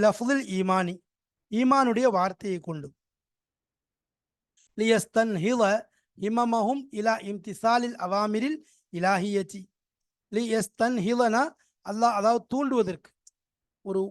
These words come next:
உணர்வூட்டுவதற்கு, இமமஹும் அவர்களுடைய அந்த நோக்கங்களை, அவருடைய நாட்டங்களை, அவங்களுடைய நோக்கங்களை அல்லாஹ் என்னது கொஞ்சம் தூண்டி விடுவதற்காக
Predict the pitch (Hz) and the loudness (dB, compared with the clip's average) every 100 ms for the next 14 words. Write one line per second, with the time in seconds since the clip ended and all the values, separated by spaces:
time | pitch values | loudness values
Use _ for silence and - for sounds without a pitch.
0 | 220 226 285 262 190 220 190 175 - _ | -4 2 4 4 2 0 0 -6 -16 _
1 | 254 240 247 202 156 160 185 220 214 185 | -6 -2 0 0 -4 -8 -4 0 0 0
2 | 175 175 240 269 _ _ _ 196 202 190 | 0 0 0 -4 _ _ _ -10 -2 0
3 | 170 165 196 233 233 226 180 170 220 254 | -2 -6 -2 -2 0 -4 -4 -4 -6 -8
4 | _ _ - 202 220 214 196 220 202 220 | _ _ 0 4 6 4 2 -2 -2 -2
5 | 190 170 175 190 185 190 233 233 208 196 | -2 -4 -4 -4 -2 -2 -2 -2 -4 0
6 | 247 208 220 208 202 170 - _ _ - | 0 2 0 0 -2 -4 -8 _ _ -6
7 | 202 214 - 277 262 214 196 180 165 180 | -4 -4 -2 0 2 4 2 2 -4 -4